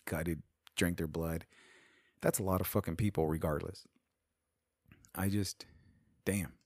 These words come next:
I'm just glad that they, she finally died. It sucks that she died in comfort, though. She, she didn't get to die the way that,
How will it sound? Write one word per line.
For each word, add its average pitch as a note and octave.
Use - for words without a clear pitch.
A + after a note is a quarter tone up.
I'm D#3
just B2+
glad A2+
that G#2
they, F#2
she -
finally G2
died. F#2+
It G3
sucks F3+
that C3+
she A#2
died A2
in F#2+
comfort, A#2+
though. D#2
She, F#2+
she G#2
didn't G#2
get G2+
to F#2
die G2+
the F2+
way F#2
that, E2+